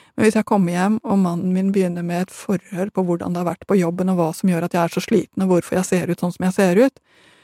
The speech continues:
så får jeg jo lyst til å skilles. <laughs>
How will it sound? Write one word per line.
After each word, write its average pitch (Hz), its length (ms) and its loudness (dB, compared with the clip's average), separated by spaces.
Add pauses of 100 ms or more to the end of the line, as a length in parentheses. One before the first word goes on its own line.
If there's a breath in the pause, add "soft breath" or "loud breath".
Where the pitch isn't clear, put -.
(540 soft breath)
så 208 100 2
får 185 120 2
jeg 170 80 2
jo 160 80 -2
lyst - 160 -8
til 170 80 -6
å - 80 -8
skilles. 175 500 -4
<laughs> - 640 -2